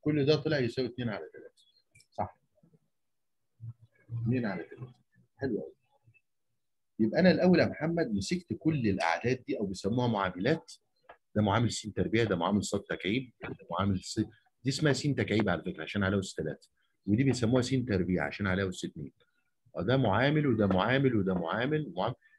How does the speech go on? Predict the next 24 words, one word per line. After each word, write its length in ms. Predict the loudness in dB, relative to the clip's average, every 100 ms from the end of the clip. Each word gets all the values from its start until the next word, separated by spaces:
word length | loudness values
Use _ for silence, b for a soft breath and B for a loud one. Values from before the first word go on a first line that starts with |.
| -2
مسكت 320 | 2 2 2 4
كل 140 | 6
المعاملات 440 | 6 4 4 4
دي 120 | 4 4
الأول 180 | 4
عملتها 340 | 2 2 0 0
على 120 | -2
الآلة 180 | -2 -6
كده، 220 | -6 -12
خلصت 320 | -8 -8 -8
منها. 140 | -12 -14 _ _ _ _ _ _ _ -20 -20 _ -20 -6
يبقى 200 | -4 -4
كل 180 | -2 4
المعاملات 560 | 8 8 6 -4 -2 -2
دي 140 | -2
بقى 240 | -4 -4
طلعت 500 | -6 -6 -2 -2 -4
لي 60 | -4
كام؟ 280 | -2 -2 -4
طلعت 300 | -4 -4 -4
لي 60 | -6
اتنين 200 | -4 -2
على 180 | -2 -6
تلاتة. 440 | -14 -16 -20 -20